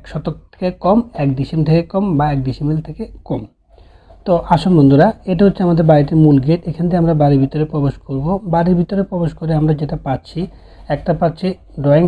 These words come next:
প্লাস ডাইনিং রুম। এটা হচ্ছে দশ ফিট by দশ ফিট। এখান থেকে এখান পর্যন্ত হচ্ছে দশ ফিট, এখান থেকে এখান পর্যন্ত হচ্ছে দশ ফিট। তারপর আমরা পাচ্ছি হাতের বাম পাশে একটা কিচেন। কিচেনটি হচ্ছে পাঁচ ফিট by দশ ফিট। এদিক, এখান থেকে এখান পর্যন্ত হচ্ছে পাঁচ ফিট, এখান থেকে এখান পর্যন্ত হচ্ছে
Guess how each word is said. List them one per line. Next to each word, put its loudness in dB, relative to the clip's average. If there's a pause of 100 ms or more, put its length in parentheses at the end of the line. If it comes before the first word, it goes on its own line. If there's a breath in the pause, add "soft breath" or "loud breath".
প্লাস -2 (100)
ডাইনিং 0
রুম। -2 (100)
এটা -6
হচ্ছে -4 (100)
দশ 2
ফিট -10
by 0 (120)
দশ -2
ফিট। -12 (140)
এখান -6
থেকে -10
এখান -8
পর্যন্ত -4 (100)
হচ্ছে -8 (120)
দশ -4 (100)
ফিট, -8 (420 soft breath)
এখান -6
থেকে -12
এখান -8
পর্যন্ত -4
হচ্ছে -12 (120)
দশ -2 (100)
ফিট। -20 (460 soft breath)
তারপর 0
আমরা 4 (100)
পাচ্ছি -8 (100)
হাতের -6
বাম 2
পাশে -8
একটা -10 (100)
কিচেন। -12 (160)
কিচেনটি -8
হচ্ছে -8 (120)
পাঁচ -6
ফিট -12
by -8 (200)
দশ -2 (100)
ফিট। -12 (120)
এদিক, -6 (400)
এখান -2
থেকে -2
এখান -6
পর্যন্ত 0
হচ্ছে -8
পাঁচ -2
ফিট, -4 (100)
এখান -4
থেকে -8
এখান -10
পর্যন্ত -6
হচ্ছে -8